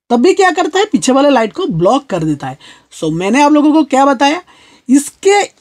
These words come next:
internal पो-, इसके जो दो polarizer है, ये actually glass के दोनों हिस्से पे लगा हुआ रहता है। Glass के अंदर जो रहता है, जो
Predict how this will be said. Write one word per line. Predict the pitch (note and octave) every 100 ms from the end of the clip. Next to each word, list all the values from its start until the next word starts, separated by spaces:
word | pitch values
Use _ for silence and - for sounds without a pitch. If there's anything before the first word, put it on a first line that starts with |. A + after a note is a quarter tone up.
| _ _ - _ C4
internal | E4 E4 F4+ D#4 A#3 A#3 -
पो-, | A3+ _ -
इसके | B3+ - - F4+
जो | E4+ F#4+ G4 F#4 G#3
दो | F3+ D4
polarizer | - G#3+ B3+ D4 D4 D4+ B3+
है, | F4+ _
ये | B3+ D#4+
actually | - F#4
glass | C4 G3 A#3 B3+ -
के | F4
दोनों | A3 A3+ C#4
हिस्से | G#3+ G3+ B3+
पे | B3
लगा | C4 G3 G3+
हुआ | B3
रहता | A3+ F3+ F#3
है। | D#4+ - - - - _ -
Glass | D#3 D3 G#3 C4+ D#4+
के | - F4+
अंदर | F4+ F4 F4
जो | C#4 C#4+
रहता | B3 A#3+ A#3
है, | B3+ C4 C4+ C4+
जो | G#3 A#3+ A#3 A#3